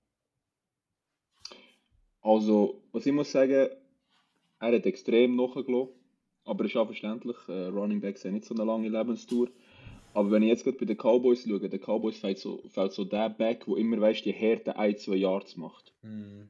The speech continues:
Speaker 1: Für das ist Sieg einfach gut gewesen, zum Beispiel an der Goal-Line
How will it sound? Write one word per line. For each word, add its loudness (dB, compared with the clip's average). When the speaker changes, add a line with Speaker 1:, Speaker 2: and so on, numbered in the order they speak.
Speaker 1:
Für -8
das 4
ist -6
Sieg -2
einfach 2
gut 0
gewesen, -10
zum -12
Beispiel -2
an 0
der 0
Goal-Line 2